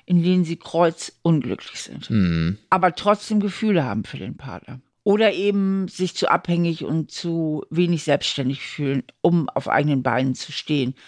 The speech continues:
Speaker 1: Und da ist die Trennung aus Vernunft wäre da total wichtig und angemessen. Hingegen, ich habe das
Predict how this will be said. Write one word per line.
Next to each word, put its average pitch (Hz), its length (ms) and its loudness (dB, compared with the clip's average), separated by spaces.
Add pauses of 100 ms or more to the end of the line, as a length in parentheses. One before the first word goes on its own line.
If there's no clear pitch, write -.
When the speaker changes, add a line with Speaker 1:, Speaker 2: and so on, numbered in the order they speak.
(400)
Speaker 1:
Und 175 240 2
da 190 480 2 (320)
ist - 420 0
die 160 100 -2
Trennung 185 640 0 (200)
aus 156 220 0
Vernunft 160 500 0
wäre 151 320 -2
da 127 340 -6 (300)
total 175 580 0
wichtig 160 380 -4
und 143 120 -4
angemessen. 131 720 0 (600)
Hingegen, 208 680 0 (340)
ich - 140 -2
habe 190 120 2 (180)
das - 280 -2